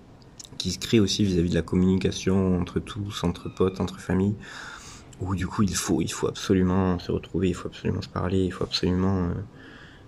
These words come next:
motiver la sociabilité, parce que, parce que être seul, euh, c'est, euh, c'est une catastrophe, euh, socialement, quoi.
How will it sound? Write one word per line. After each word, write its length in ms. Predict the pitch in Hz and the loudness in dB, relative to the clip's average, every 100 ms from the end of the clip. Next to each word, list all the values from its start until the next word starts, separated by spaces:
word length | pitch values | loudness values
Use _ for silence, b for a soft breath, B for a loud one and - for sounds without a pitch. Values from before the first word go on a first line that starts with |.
| - - | -16 -6
motiver 580 | 95 92 - 95 98 | -4 -4 -4 0 4
la 120 | 87 85 | 4 2
sociabilité, 840 | - - 92 90 87 - 95 95 | -4 -2 0 0 -2 -2 0 0
parce 200 | 92 - | -2 -10
que, 300 | - 98 98 123 117 123 - - - - - B B B - - - - - - - | -8 -6 -6 -8 -10 -14 -18 -20 -20 -20 -20 B B B -20 -20 -20 -20 -20 -20 -12
parce 160 | - - | -10 -6
que 120 | - 80 76 | -2 0 0
être 300 | - - - | -2 -6 -10
seul, 320 | - 95 98 | 0 2 2
euh, 160 | 82 82 | 2 0
c'est, 420 | - 87 85 80 | -4 -2 0 2
euh, 140 | 80 | 0
c'est 140 | 82 - | -4 -4
une 100 | 82 | -4
catastrophe, 720 | 85 - - - 92 92 - | -4 -4 -6 -2 -2 -2 -6
euh, 60 | 82 82 80 | -8 -8 -8
socialement, 540 | - - - 87 92 98 | -8 -8 -4 -2 0 -2
quoi. 220 | - | -6